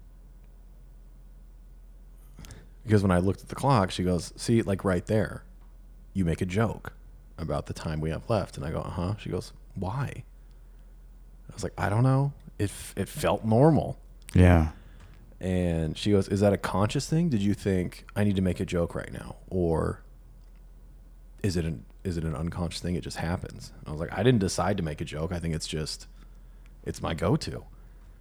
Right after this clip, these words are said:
Speaker 1: She goes, "So in those moments, I want you to kind of visualize yourself in this driver's seat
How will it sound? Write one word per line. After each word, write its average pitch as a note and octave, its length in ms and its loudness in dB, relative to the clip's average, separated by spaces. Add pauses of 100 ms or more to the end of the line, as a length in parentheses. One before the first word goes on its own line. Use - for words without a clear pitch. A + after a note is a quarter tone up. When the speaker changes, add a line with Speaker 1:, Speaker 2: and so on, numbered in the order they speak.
(140)
Speaker 1:
She - 140 -2
goes, F2 160 2
"So F#2+ 320 4
in C#3+ 160 2
those C#3 220 6
moments, F#2 640 2 (1120)
I G2+ 120 0
want F2 320 2
you D#2+ 400 0 (1800)
to F2+ 640 4 (240)
kind C3+ 160 4
of A2+ 80 4
visualize G2 580 4
yourself F2+ 400 0
in F#2 60 0
this E2+ 120 -4
driver's E2 440 -2
seat - 280 -10